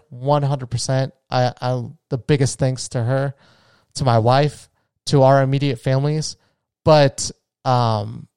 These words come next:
to those that today, and, uh, to those that make this daily sacrifice as well, um,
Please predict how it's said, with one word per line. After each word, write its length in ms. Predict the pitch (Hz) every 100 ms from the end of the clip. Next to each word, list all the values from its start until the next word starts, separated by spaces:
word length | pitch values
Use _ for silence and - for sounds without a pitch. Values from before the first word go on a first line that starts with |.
| _ _ _ _ _ _ -
to 120 | 170
those 400 | 135 190 185 147
that 200 | 147 -
today, 560 | 131 160 202 175 131 - _ _ _ _ _ _ - - _ _ -
and, 240 | 160 151 -
uh, 80 | 139 143
to 120 | -
those 260 | 170 185 180
that 320 | 156 131 - -
make 360 | 147 190 208
this 180 | - 143
daily 320 | - 147 151
sacrifice 640 | 131 143 143 143 - 120 -
as 160 | 113 -
well, 480 | 147 143 110 110 - _ _ _ _ _
um, 520 | 131 120 113 107 113